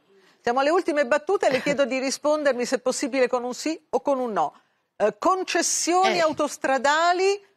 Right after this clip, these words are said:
Speaker 1: revoca <coughs> ad autostrade. Eh, giusta la revoca o giusto dare
Speaker 2: Giusto.
Speaker 1: credito a, alla società che propone sette miliardi e mezzo di investimenti e il mantenimento, anzi l'accrescimento del,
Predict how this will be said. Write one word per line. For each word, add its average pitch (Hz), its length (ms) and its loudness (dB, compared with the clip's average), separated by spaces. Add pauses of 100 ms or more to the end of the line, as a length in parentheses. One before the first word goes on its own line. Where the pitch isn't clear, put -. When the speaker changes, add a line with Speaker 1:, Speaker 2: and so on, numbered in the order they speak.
(140)
Speaker 1:
revoca 269 760 2
<coughs> - 400 2
ad 233 140 0
autostrade. 175 1000 0 (300)
Eh, 180 560 2 (260)
giusta 294 680 0
la 262 160 4
revoca 359 800 2 (220)
o 254 220 4
giusto 262 1000 0
dare 233 580 4
Speaker 2:
Giusto. 233 140 0
Speaker 1:
credito 240 640 0
a, 190 280 4
alla 196 320 2
società 220 600 0
che 202 180 -2 (260)
propone 214 580 0
sette 208 440 -2
miliardi 190 440 0
e 190 40 -4
mezzo 190 460 -2
di 185 100 -8
investimenti 185 1080 -6
e 196 200 2
il 220 80 0
mantenimento, 185 800 -4
anzi 170 220 -4
l'accrescimento 180 800 -8
del, 175 800 -2